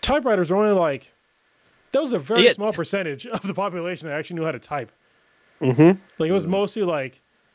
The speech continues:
Speaker 1: people that did, like,
Speaker 3: Clerical work.
Speaker 1: secretaries and clerical work.
Speaker 3: Yeah.
Speaker 1: Yeah, but outside,
Speaker 4: Yeah.
Speaker 1: that's, like,
Speaker 2: Yeah.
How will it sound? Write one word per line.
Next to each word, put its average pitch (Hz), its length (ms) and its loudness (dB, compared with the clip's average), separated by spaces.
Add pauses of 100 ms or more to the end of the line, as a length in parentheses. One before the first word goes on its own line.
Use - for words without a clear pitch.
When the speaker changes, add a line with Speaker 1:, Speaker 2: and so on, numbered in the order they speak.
(640)
Speaker 1:
people 196 300 0
that 165 400 -2
did, 165 280 -2
like, 131 320 -2 (920)
Speaker 3:
Clerical 160 480 6
work. 127 120 6
Speaker 1:
secretaries 226 300 -2
and 156 100 -8
clerical 208 360 -4
work. 240 200 -2
Speaker 3:
Yeah. 254 140 6
Speaker 1:
Yeah, 202 40 0
but 160 140 -2
outside, 214 400 0
Speaker 4:
Yeah. 139 60 2
Speaker 1:
that's, 120 180 0
like, 117 100 2
Speaker 2:
Yeah. 98 140 2